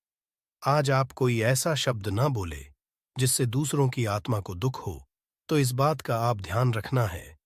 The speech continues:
ज्यादा से ज्यादा समय अपना भगवान श्री हरि विष्णु के नाम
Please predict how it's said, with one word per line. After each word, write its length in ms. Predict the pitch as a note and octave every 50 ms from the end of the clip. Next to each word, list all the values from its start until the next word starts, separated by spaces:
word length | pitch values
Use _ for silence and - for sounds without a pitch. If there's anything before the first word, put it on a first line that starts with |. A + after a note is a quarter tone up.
| _ _ _ _ _ -
ज्यादा 360 | A#2 A#2+ C3+ D3 D#3 E3 D#3+ C#3
से 180 | - B2+ G#2+
ज्यादा 340 | G2+ A#2+ B2+ C3+ C3+ C#3 A#2
समय 340 | - - G#2 A2 A#2+ B2 A#2
अपना 300 | G2+ F#2 - A2 G#2 F#2+
भगवान 480 | E2+ F2+ F#2+ G2 G#2+ A#2+ C3 C#3 C#3
श्री 260 | B2+ - - B2+ B2 G#2+
हरि 260 | F2 G#2+ - - G2
विष्णु 380 | F#2 G#2 F#2 - - C3 A#2+
के 120 | - G#2+ F#2
नाम 420 | E2+ E2+ G2+ A#2 B2 B2 C3 C3+